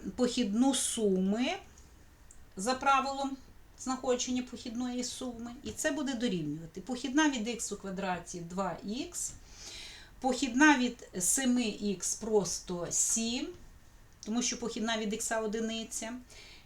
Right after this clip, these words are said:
І далі мінус шістнадцять ми множимо на похідну від корінь з ікса, а це одиниця на два корення з ікса. Після цього ми скорочуємо шістнадцять і два.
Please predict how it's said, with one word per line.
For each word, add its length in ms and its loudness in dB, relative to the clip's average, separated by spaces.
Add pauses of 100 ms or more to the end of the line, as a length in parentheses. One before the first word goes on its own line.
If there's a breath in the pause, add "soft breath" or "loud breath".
І 80 -2
далі 340 6
мінус 320 6
шістнадцять 760 2
ми 80 0
множимо 400 4
на 100 0
похідну 460 -2
від 220 0
корінь 420 2
з 60 -4
ікса, 340 0
а 60 0
це 160 -4
одиниця 540 0
на 120 0
два 220 -2
корення 440 -4
з 100 -8
ікса. 360 -6 (1080)
Після 240 -2
цього 260 0
ми 120 2
скорочуємо 800 0
шістнадцять 880 -2
і 120 -2
два. 480 -2